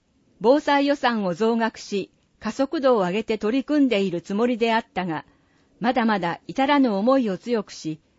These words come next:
早速防災担当者に視察を指示した。基地協議会の日程にもかかわらず、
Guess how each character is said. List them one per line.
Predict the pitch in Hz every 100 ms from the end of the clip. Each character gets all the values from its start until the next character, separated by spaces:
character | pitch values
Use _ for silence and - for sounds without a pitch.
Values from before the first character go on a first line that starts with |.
| _ _
早 | - 220
速 | - 294 285
防 | 226 269
災 | 294 302 302
担 | 277 285
当 | - 269
者 | 285 196
に | 190 160 -
視 | -
察 | - 277 - 254
を |
指 | 247 254
示 | 202 165
し | -
た。 | 147 - _ _ _ _ _ _ _ _ _
基 | 269
地 | 262 302
協 | 320 302
議 | 302
会 | 254 233
の | 202
日 | 185 190 -
程 | 269
に | 269 269
も | 202
か | 202
か | 202 240
わ | 220
ら | 190
ず、 | 156 156